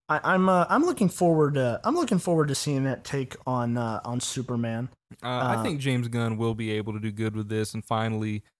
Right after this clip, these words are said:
Speaker 2: uh, quit having Superman be su-,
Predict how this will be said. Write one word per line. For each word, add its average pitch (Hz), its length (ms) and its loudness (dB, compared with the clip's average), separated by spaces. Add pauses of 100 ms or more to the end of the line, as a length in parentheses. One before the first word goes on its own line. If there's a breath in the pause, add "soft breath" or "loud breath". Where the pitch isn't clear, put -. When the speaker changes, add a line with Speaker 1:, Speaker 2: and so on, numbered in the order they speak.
(460)
Speaker 2:
uh, 107 320 -4 (260)
quit 131 180 -4
having 113 380 -2
Superman 110 640 -6
be 104 140 -8
su-, 110 280 -10